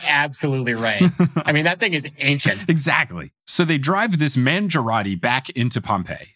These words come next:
Speaker 2: They meet up with Alexandra Vigi, who starts to give them a walking tour, you know, up the erupting volcano.
Speaker 1: What the hell is going on?
Speaker 2: As one does.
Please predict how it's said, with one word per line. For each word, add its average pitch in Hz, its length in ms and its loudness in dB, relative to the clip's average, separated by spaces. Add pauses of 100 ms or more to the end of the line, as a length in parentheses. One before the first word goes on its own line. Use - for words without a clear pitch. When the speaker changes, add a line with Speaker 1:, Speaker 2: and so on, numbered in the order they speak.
Speaker 2:
They 104 120 2
meet 170 220 4
up 196 160 -4
with 139 240 0
Alexandra 120 640 0
Vigi, 92 420 -2
who 107 140 0
starts 196 400 -2
to 214 100 0
give 135 180 0
them 139 140 2
a 107 60 2
walking 107 460 -2
tour, 95 400 -4 (120)
you 294 220 0
know, 151 380 0
up 262 180 2
the 202 540 0
erupting 214 840 0
volcano. 175 960 0
Speaker 1:
What 208 340 0
the 180 80 0
hell 165 320 0
is 156 140 0
going 143 260 0
on? 120 440 0
Speaker 2:
As 226 260 2
one 170 300 2
does. 104 440 -2